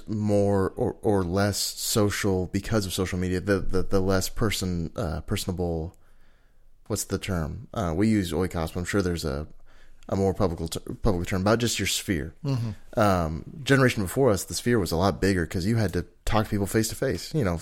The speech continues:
Speaker 1: even phones, you know, you could do, but not cell phones. And there was a, there's a bigger interpersonal sphere, and that is way shrunk down this generation. So,
Speaker 2: Hmm.
Speaker 1: um, it's that not marrying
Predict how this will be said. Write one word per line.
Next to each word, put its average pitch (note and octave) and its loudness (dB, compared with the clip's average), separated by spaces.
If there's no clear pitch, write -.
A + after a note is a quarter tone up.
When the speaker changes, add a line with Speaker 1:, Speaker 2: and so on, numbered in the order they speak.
Speaker 1:
even A2 0
phones, A2 2
you G2+ 0
know, F#2 4
you F2 -2
could A2+ 2
do, F2 0
but E2+ -4
not F2+ -4
cell F#2 0
phones. F2+ -2
And F2 -4
there F#2 0
was F2+ -2
a, F2+ 0
there's G2 0
a F#2+ -2
bigger F#2+ 2
interpersonal G2+ 0
sphere, E2 0
and G2 2
that G#2 4
is E2+ -2
way G2+ 2
shrunk G2 -2
down F#2 0
this E2 -4
generation. D#2+ -4
So, F#2 2
Speaker 2:
Hmm. A#2+ -2
Speaker 1:
um, E2+ -2
it's G#2 0
that G#2+ 4
not G#2 4
marrying G2 0